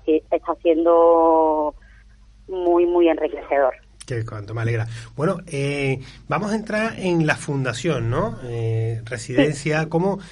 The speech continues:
Speaker 2: eh, cu-, cuál sería la estructura y el, y el proyecto que, que lleva por bandera la Fundación Nuestra Señora del Rocío de Triana para que todos aquellos, además de que puedan conocer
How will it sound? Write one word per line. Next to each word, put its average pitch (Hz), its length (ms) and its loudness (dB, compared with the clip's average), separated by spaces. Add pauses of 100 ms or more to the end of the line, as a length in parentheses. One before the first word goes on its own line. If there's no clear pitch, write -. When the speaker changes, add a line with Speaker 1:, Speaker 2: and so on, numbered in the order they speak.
(140)
Speaker 2:
eh, 151 240 -10
cu-, - 200 -20
cuál 190 180 0
sería 196 220 -2
la 185 100 0
estructura 160 680 2
y 143 120 0
el, 135 240 -2
y 147 140 -4
el 139 120 -4
proyecto 151 720 -2
que, 120 640 -4 (360)
que 135 140 -4
lleva 147 320 2
por 143 140 -2
bandera 135 360 -2
la 127 120 -6
Fundación 127 400 -6
Nuestra 123 220 -6
Señora 127 280 -6
del 120 120 -6
Rocío 117 260 -6
de 127 80 -4
Triana 135 320 0
para 143 160 2
que 139 120 0
todos 165 280 0
aquellos, 175 320 0
además 151 260 0
de 175 100 -2
que 165 120 -2
puedan 156 260 -2
conocer 151 540 -6